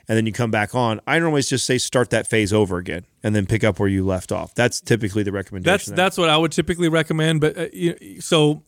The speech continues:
Speaker 2: I don't have a hard number, but what I've noticed with myself is that if I take a break, typically one third of the time of the,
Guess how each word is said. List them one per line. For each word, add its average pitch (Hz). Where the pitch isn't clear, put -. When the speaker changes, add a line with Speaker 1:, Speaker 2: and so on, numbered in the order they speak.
Speaker 2:
I 170
don't 220
have 175
a 147
hard 151
number, 160
but 147
what 139
I've 175
noticed 165
with 143
myself 131
is 131
that 131
if 127
I 147
take 170
a 151
break, 143
typically 170
one 156
third 160
of 139
the 139
time 147
of 151
the, 170